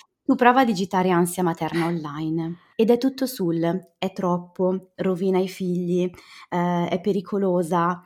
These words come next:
Cioè, ti dà proprio l'idea già lì della, della responsabilità anche delle tue emozioni, che in teoria sono cose assolutamente naturali.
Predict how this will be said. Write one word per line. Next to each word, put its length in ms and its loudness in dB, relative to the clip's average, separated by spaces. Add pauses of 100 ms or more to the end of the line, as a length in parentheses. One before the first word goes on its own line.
(100)
Cioè, 300 0 (180)
ti 100 -6
dà 80 0
proprio 260 0
l'idea 360 2
già 140 0
lì 380 0
della, 420 0
della 180 2
responsabilità 800 0
anche 320 0
delle 180 0
tue 160 -4
emozioni, 760 0
che 120 -6
in 100 -2
teoria 240 2
sono 240 -2
cose 380 0
assolutamente 960 0 (260)
naturali. 760 -2